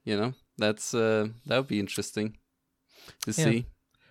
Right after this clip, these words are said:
Speaker 2: We'll do that. We'll
Speaker 1: But
Speaker 2: do that. We'll do that next time. We'll do a whole episode that's
Speaker 1: whole
Speaker 2: just
Speaker 1: episode as
Speaker 2: Klingon, the, the Klingon, the Klingon frequency.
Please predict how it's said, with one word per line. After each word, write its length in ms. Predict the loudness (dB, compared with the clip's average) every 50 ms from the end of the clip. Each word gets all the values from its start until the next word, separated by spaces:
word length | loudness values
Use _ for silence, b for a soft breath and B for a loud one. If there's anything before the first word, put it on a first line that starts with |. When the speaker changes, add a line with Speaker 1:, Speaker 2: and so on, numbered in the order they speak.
| B B B -12 -10
Speaker 2:
We'll 100 | -8 -4
do 100 | -2 2
that. 60 | 4
We'll 240 | 6 6 6 6 4
Speaker 1:
But 100 | 2 0
Speaker 2:
do 100 | -2 -2
that. 180 | 0 -2 -2
We'll 100 | -2 -6 -6
do 200 | -6 -6 -6 -4
that 220 | -4 -4 -6 -4
next 280 | -6 -8 -8 -10 -12 -8
time. 200 | -6 -6 -6 -6
We'll 100 | -6 -6
do 100 | -6 -6
a 100 | -6 -4
whole 280 | -2 -2 0 0 0 -2
episode 400 | -2 -4 -6 -6 -4 -4 -4 -2
that's 200 | -4 -4 -2 2
Speaker 1:
whole 260 | 4 6 8 8 8 8
Speaker 2:
just 120 | 8 6
Speaker 1:
episode 500 | 4 0 0 2 4 4 4 4 4 2
as 380 | 2 2 2 0 -4 -10 -12 -14 _ _ -4
Speaker 2:
Klingon, 600 | 0 4 4 4 4 4 2 2 0 -2 -6 -4 0
the, 240 | 2 4 4 4 2 0 0
the 100 | 0 0
Klingon, 640 | 0 2 2 2 2 4 2 2 2 0 -4 -6 -10 _ _ _ _ _ -2
the 100 | -2 0
Klingon 440 | 2 4 4 4 4 4 2 2
frequency. 760 | 0 0 0 0 0 0 -2 -4 -4 -2 -2 -2 -2 -2 -2